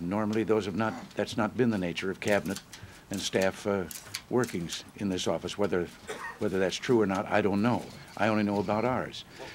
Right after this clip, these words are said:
But for that to be translated into what I am desiring, to, for that to be translated into is somehow friction, and every time someone leaves, I said in the very beginning, when I first came here and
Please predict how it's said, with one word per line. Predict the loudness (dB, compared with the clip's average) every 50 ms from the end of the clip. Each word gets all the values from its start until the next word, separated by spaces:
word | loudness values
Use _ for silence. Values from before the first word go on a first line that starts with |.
| -6 0 2
But | 2 2
for | 4 4 2
that | 4 6 6 6 6 6 4
to | 2 2
be | 4 4 4
translated | 4 4 4 4 4 4 2 2 2 4 4 6 4 4 2
into | 4 6 6 6 6 6 4 2 0 0 -2 -2 -6 -8 -12 -16 -18 -14 -12 -12 -12 -10 -10 -12 -12 -10 -12 -14 -14 -14 -10 -4
what | -2 -2 0 4
I | 4 6 6
am | 6 6 6
desiring, | 6 4 4 4 2 4 4 2 0 0 -2
to, | -6 -8 -6
for | 0 0 2
that | 4 4 4 4
to | 6
be | 4 4
translated | 6 6 4 4 4 2 4 4 4 4 6 6
into | 4 4 4 2 0 0
is | 0 0
somehow | 2 2 4 4 4 4 2 0
friction, | -2 -2 0 2 2 2 2 0 -4 -2 -2 -2
and | 0 0 2
every | 2 2 4 2
time | 2 4 2 2 2 2 0
someone | 2 2 4 4 4 4 2 2 0 -4 -8 -14 -14 -14 -16 -10 -2
leaves, | 2 4 6 6 4 4
I | 2 2 2 4 4
said | 4 4 6 6 6
in | 6 6
the | 4
very | 4 6 6 6 6 6
beginning, | 6 4 4 4 4 4 4 2 -4 -10 -14 -18 -20 -20 -20 -20 -20 -20 -20 -20 -20 -20 -20 -20 -20 -20 -20 -20 -20 -20 -20 -10 -4
when | 0 2 4
I | 4 4 4 2
first | 0 -2 -2 2 2 2 2 2
came | 4 6 6 6 6 4
here | 2 0 -2
and | -2 -2 -4 -6 -8